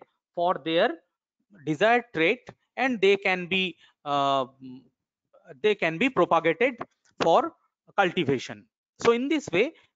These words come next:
genetically engineered plants can be developed. Then another technology that has arrived, that is called gene editing. Uh, although everything can be, uh, considered as gene editing, but,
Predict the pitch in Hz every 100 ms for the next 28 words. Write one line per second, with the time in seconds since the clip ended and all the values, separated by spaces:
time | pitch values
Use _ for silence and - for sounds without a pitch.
0 | - 202 208 226 254 269 185 165 202 220
1 | 254 - 156 202 302 - - 165 156 220
2 | 294 _ _ _ - - _ _ _ _
3 | 139 190 135 107 - - - - _ _
4 | _ _ _ _ _ _ _ _ _ _
5 | _ _ _ _ _ _ _ _ _ _
6 | _ _ - 277 262 - 175 214 277 320
7 | 285 - 208 202 240 196 165 220 180 180
8 | 208 226 180 175 147 160 254 208 147 165
9 | - - 214 220 180 165 214 208 147 165
10 | 214 294 320 - - - 160 156 _ 220
11 | 262 269 185 175 170 247 - 226 214 196
12 | 190 208 180 160 160 165 185 180 190 175
13 | 175 131 165 170 135 143 214 262 185 190